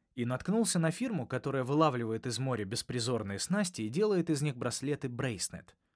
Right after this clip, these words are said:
Классная вещь! Пока что я на мели, потому что вознаграждение наверняка выплатят не сразу, но, может, я и сам смогу смастерить такую штуковину. Две минуты спустя я огляделся по сторонам, чтобы убедиться, что за мной никто не наблюдает.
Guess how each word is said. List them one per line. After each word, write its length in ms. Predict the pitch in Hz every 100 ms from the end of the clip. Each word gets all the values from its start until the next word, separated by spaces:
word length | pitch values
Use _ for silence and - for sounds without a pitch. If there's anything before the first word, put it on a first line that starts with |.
| _ _ -
Классная 480 | 143 156 180 208
вещь! 340 | 220 226 - - _ _ _ _ _ -
Пока 240 | 233 214
что 160 | - 165
я 140 | 160
на 60 | 160
мели, 300 | 175 208 220
потому 380 | - 92 107 113
что 180 | - 110
вознаграждение 720 | 113 120 120 120 120 127 120
наверняка 480 | 117 117 120 117 117
выплатят 460 | 120 127 120 127
не 60 | 143
сразу, 480 | - 196 160 98 - _ _ _ -
но, 120 | 127
может, 280 | 131 123 120
я 200 | 135 135
и 20 |
сам 240 | - 202
смогу 300 | 220 196 175
смастерить 500 | 151 135 - 147 127
такую 280 | - 113 113
штуковину. 640 | - 131 - 104 82 - _ _ _ _ _ _ _ _ -
Две 300 | 113 127 143
минуты 320 | 127 117 117
спустя 400 | 110 117 - 185
я 160 | 170 113
огляделся 500 | 107 113 123 113 113
по 120 | 107
сторонам, 440 | - 107 110 180
чтобы 300 | 180 - 101
убедиться, 420 | 104 110 165 170 -
что 180 | -
за 140 | 107 110
мной 160 | 151
никто 300 | 165 123 -
не 80 | 135
наблюдает. 640 | 135 131 143 123 87 -